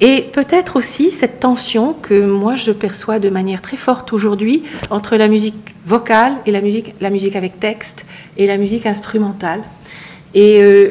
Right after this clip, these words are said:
euh, comment la situer, je n'en sais rien, mais en tout cas, cette musique qui se dit liée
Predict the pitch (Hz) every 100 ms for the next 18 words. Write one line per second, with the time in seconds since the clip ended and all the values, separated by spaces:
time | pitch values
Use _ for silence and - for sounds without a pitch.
0 | - 202 196 202 208 - - - - -
1 | - - - - - - - - - 302
2 | 311 302 262 277 254 269 269 269 247 240
3 | 233 - 226 233 226 320 - - - 233
4 | 233 233 - 233 254 311 330 - 262 247
5 | 247 247 285 277 220 220 - 226 - 226
6 | 202 247 330 320 233 220 254 285 277